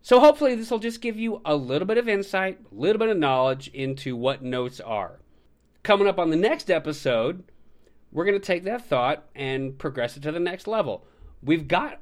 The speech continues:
a note, but how does it relate to all of the other notes? Again, in our musical system, we use twelve notes. Other musical systems around the world use more notes, but we use twelve.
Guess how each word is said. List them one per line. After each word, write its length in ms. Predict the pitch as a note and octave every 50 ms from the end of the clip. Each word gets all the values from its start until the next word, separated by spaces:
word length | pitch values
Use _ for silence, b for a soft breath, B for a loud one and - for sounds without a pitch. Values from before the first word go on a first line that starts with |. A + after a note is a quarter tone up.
| - -
a 200 | E3+ A#3 D#4 E4
note, 560 | B3 F3 B2+ A2+ G#2 C#3+ F3 - - - - - - _ _ - - - - - - - - -
but 120 | G#3 G#3
how 200 | G3+ A#3 C#4+ D#4
does 100 | D#4 D4
it 100 | D#4+ D#4
relate 340 | C#4+ B3+ F3+ D3+ C#3 D3 D3
to 100 | - G3+
all 420 | - C#3 A#2+ A#2 A#2+ C#3+ D3 - -
of 120 | D#3+ F3 G3+
the 140 | B3+ C4
other 240 | B3+ D4+ D4 C4 F#3
notes? 340 | C#3 A2 G2+ F2 - - -
Again, 320 | - D3 C#3 F3 F3 D#3+
in 80 | D3 C#3
our 220 | C#3 D3+ F#3+ A#3+
musical 420 | A#3 E3+ D3+ C#3 B2+ A#2+ G#2+ B2+ A#2+
system, 380 | - - A2 - - - B2+
we 100 | C3 E3
use 260 | G3 G#3+ A3+ G#3+ F#3+ -
twelve 480 | - - - C3+ A2+ G#2 G#2+ B2 C#3+
notes. 500 | E3+ G#3+ B3+ G3 - - - - - - b b b b b b b b b b b b
Other 260 | - D#3+ F3 F3+ G3+
musical 360 | F#3+ F#3+ G3+ G3+ G3+ G3+ G3+ G3
systems 420 | - - G#3 G#3 - G#3+ G3+ G3
around 240 | G3 G3 G3+ G3+ G3+
the 80 | G3+
world 360 | G3 F#3+ G3 G#3 A#3 G#3+ D#3 B2+
use 220 | B2+ B2+ B2+ A2+
more 240 | A#2+ B2+ C3 C3+ C#3
notes, 500 | C#3+ D3+ G3 - - - - - - - - - - - - - - - - - - - -
but 100 | B2 C3
we 140 | D3+ A#3 D4
use 340 | C4 A#3 A3+ A3+ G#3+ - -
twelve. 540 | - - - G#3 F#3 C#3+ G#2 F#2 - -